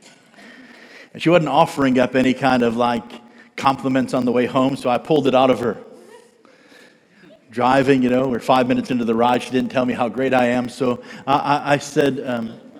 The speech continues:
"That's a pretty good service today. What do you think?" She said, "Eh, it was all right. I heard better." Uh, and <laughs> but she loved me enough to tell me the truth. Come on, how many know we need those kind of relationships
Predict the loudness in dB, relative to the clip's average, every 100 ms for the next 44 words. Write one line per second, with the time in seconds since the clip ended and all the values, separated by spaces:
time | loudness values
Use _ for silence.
0 | -20 -20 -20 -18 -16 -10 -6 -2 2 0
1 | 0 -10 -18 -20 -16 -4 -4 -4 -8 -6
2 | -4 -4 -6 -10 -8 -6 -4 -6 -6 -12
3 | -12 -12 -12 -8 -6 -6 -8 -6 -2 0
4 | 2 0 0 -2 -2 -2 0 -4 -8 -20
5 | -20 -20 -20 -20 -18 -14 -12 -4 2 4
6 | 4 2 0 -6 -10 -12 -14 -16 -16 -18
7 | -18 -18 -18 -20 -20 -20 -20 -20 -20 -20
8 | -20 -20 -20 -20 -20 -20 -14 -12 -12 -16
9 | -20 -20 -20 -20 -20 -16 -4 -2 0 2
10 | 4 6 6 6 4 4 4 4 4 0
11 | -10 -8 -4 -2 0 -2 -4 -6 -6 -6
12 | -10 -20 -20 _ _ _ _ _ _ _
13 | _ _ _ -6 -2 0 2 2 2 2
14 | 2 2 2 0 0 -2 0 0 0 -2
15 | -4 -8 -6 -6 -6 -8 -18